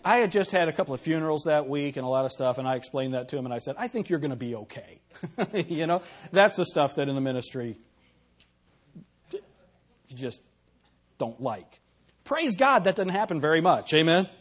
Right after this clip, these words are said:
That doesn't happen. Okay, there's three types of people that are given in the Bible that we need to be familiar with. First of all, the simple. The simple. And these are not yet instructed, but can be if they're willing to learn.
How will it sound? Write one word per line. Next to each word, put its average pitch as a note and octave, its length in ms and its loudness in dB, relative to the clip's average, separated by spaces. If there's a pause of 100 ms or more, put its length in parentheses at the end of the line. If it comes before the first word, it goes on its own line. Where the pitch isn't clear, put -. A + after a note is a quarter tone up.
(260)
That D#3 100 -8
doesn't D#3+ 180 0
happen. C#3 260 -2
Okay, C#3+ 240 -4 (340)
there's F3+ 140 -2
three D4 160 -2
types - 260 2
of D#3+ 60 -8
people C#3 340 -6 (760)
that E3 120 6
are D3+ 80 2
given D3 680 2
in E3+ 200 2
the C#3+ 80 0
Bible A#2+ 420 2 (120)
that D3 100 -8
we C#3+ 100 -6
need C#3+ 100 -4
to C3 60 -10
be B2+ 100 -6
familiar A#2 380 -10
with. G2 220 -18 (400)
First E4+ 300 -2
of D#3 100 0
all, B2 520 -2
the D#3 80 -4
simple. C#3+ 680 -4 (400)
The C#3+ 140 -6
simple. C#3 640 -10 (800)
And F#3+ 220 -2 (180)
these A#3 320 0
are G3+ 240 6
not G#3+ 400 0
yet A3 260 2
instructed, D#3 720 -2
but D3 180 -8
can A#3+ 400 -4
be D#3 220 0
if D3 120 -2
they're C#3+ 120 -2
willing D3+ 360 0
to - 100 -8
learn. A2 480 -8